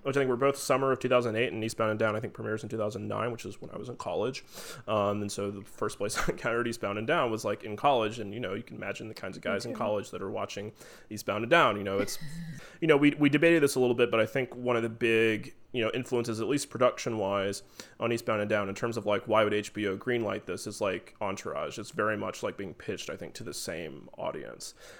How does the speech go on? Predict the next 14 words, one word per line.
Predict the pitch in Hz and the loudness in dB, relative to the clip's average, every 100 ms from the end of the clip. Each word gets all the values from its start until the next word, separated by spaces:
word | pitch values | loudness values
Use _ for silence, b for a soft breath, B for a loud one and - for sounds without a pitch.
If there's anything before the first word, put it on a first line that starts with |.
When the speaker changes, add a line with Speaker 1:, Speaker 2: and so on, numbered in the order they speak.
| B | B
Speaker 1:
Um, | 104 95 85 92 | -2 -2 -2 -6
in | - 113 | -6 0
term, | 156 165 139 | 6 6 6
at | |
least | 131 170 175 | 4 4 4
in | 120 | -2
terms | - 123 | -2 -2
of, | 113 | 0
like, | 98 - | -2 -2
marketing | 101 101 - 113 107 | -2 -2 -2 -4 -4
and | 82 | -6
premise | - 98 113 - | -6 -2 -2 0
and | 143 | 2
Speaker 2:
Right. | 147 | 2